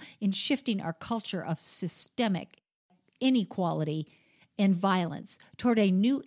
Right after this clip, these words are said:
ethos that values and prioritizes collaboration and partnership. Novo's founders make funding decisions to change systems that are based on domination, competition, and exploitation.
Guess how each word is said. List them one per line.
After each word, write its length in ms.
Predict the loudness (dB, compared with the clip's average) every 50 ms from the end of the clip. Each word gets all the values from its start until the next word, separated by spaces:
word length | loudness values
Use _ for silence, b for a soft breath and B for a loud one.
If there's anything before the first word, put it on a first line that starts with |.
| _ _
ethos 680 | 0 2 2 0 0 -4 -4 -4 -4 -4 -4 -4 -4 -6 B B B B B
that 180 | -2 0 0 0
values 640 | 0 2 2 2 2 2 0 0 2 2 2 2
and 160 | 0 0 0
prioritizes 840 | 2 2 2 2 2 2 0 0 2 2 2 2 2 0 0 -4 -2
collaboration 760 | -2 0 0 0 0 0 -2 -2 0 0 -2 -2 0 -2 -2
and 120 | -2 0
partnership. 680 | 0 -2 -2 0 0 -2 -2 -2 -4 -6 -8 -10 -16 -20 _ _ _ _ _ _ _ _ _ _ _ _ _ _ _ _ _ _ _ _ b b b b b b b b b 0
Novo's 480 | 4 4 6 6 6 4 4 2 0
founders 680 | 0 2 2 4 4 2 0 -2 -4 -6 -8 -10 -8 -2
make 280 | 0 2 2 2 2 0
funding 380 | -4 -2 0 0 0 0 0
decisions 680 | 0 -2 -2 0 -2 -2 -2 -2 -4 -4 -6 -6 -8 -8
to 180 | -10 -6 -6 -6
change 580 | -6 -4 -2 0 2 2 2 2 0 0 -2 -2
systems 720 | -4 0 0 0 0 -2 -4 -4 -6 -4 -6 -8 -10 -10 B B B B B B B B -2
that 180 | 0 2 2
are 120 | 2 2 0
based 540 | 0 0 0 0 0 0 0 -2 -4 -6 -6
on 420 | -6 -4 -4 -4 -6 -8 -10 -12 -10 -10 -4
domination, 840 | 0 2 2 2 2 -2 -2 -4 -6 -6 -6 -6 -8 -8 -8 -10 -10 -12 _
competition, 800 | -4 -4 -2 -2 -2 -4 -2 -2 -4 -2 -2 -2 0 0 0 -2 B B B B B _ _ -2
and 180 | 0 2 2
exploitation. 1040 | 2 2 0 -2 -4 -4 -4 -4 -4 -6 -6 -6 -6 -8 -10 -10 -10 -14 -16 -18 -20